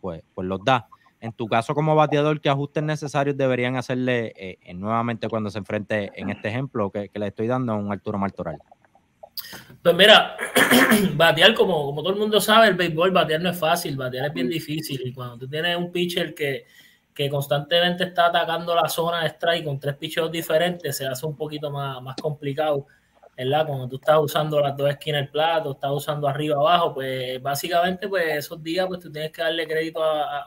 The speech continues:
Speaker 2: a los lanzadores. Básicamente, nosotros como bateadores nos alimentamos de los, de los errores del pitcher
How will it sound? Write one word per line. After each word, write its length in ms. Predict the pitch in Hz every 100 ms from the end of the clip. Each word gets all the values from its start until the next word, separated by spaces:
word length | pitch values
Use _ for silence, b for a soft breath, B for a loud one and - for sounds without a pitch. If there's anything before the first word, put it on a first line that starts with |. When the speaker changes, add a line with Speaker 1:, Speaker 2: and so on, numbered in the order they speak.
| 147
Speaker 2:
a 40 |
los 120 | 147
lanzadores. 720 | 151 151 - 151 156 196 208 156
Básicamente, 840 | 139 156 156 156 156 - 151 135 b b b b
nosotros 340 | 156 147 160 185
como 180 | 190 185
bateadores 600 | 175 175 160 170 202 190
nos 160 | 170
alimentamos 600 | 160 151 139 151 156 170
de 60 | 165
los, 240 | 151 143
de 100 | 143 147
los 120 | 143
errores 360 | 135 143 160 156
del 180 | 127 123
pitcher 360 | 180 - 117